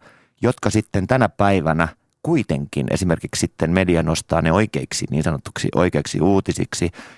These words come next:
josta syntyy niin sanottu oikea kansan mielipide, johon on oikeasti reagoitava, koska demokratiassa eletään. Ja heilläkin oli siinä keskustelussa aiheena demokratia, ja tää oli iso niinku osa sitä. Ja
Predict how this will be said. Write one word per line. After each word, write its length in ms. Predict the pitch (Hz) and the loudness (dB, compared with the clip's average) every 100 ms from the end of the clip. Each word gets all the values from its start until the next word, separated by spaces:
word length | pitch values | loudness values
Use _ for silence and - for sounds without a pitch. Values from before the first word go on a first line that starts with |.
| _ | _
josta 280 | 208 98 - - - | -4 -2 -6 -14 -2
syntyy 380 | - 185 - 85 | 2 2 4 2
niin 160 | 85 85 | 4 2
sanottu 360 | 85 - 87 | 0 0 4
oikea 340 | 98 82 73 78 | 4 2 0 2
kansan 380 | 98 87 82 | 2 0 0
mielipide, 480 | 82 92 80 - 78 | 0 2 0 0 2
johon 300 | 85 92 95 | 2 2 2
on 100 | 113 | 2
oikeasti 440 | 131 104 82 - - | 2 2 0 0 2
reagoitava, 600 | 135 92 76 71 69 80 | 4 4 2 0 -2 -4
koska 280 | 82 - | -4 0
demokratiassa 680 | 95 90 82 - - 85 92 | 0 0 -2 -4 -2 0 2
eletään. 480 | 113 65 - - 110 - - - _ _ - | 2 0 -4 -8 -10 -18 -20 -20 _ _ 0
Ja 60 | |
heilläkin 360 | 101 104 90 95 | 4 4 4 2
oli 120 | 90 | 2
siinä 120 | 95 90 | 2 2
keskustelussa 640 | 117 - - - 85 123 | 0 -2 -6 -4 2 4
aiheena 340 | 135 90 71 | 4 4 2
demokratia, 560 | 78 76 - - - 80 | 2 0 -2 -4 0 0
ja 80 | 80 | 2
tää 180 | 95 78 | 2 2
oli 160 | 90 | 2
iso 160 | 98 92 | 2 0
niinku 240 | 82 85 | 0 2
osa 200 | 107 90 | 2 2
sitä. 340 | 87 82 95 - _ _ _ _ _ - | -2 -2 -2 -2 _ _ _ _ _ -6
Ja 200 | 92 | -4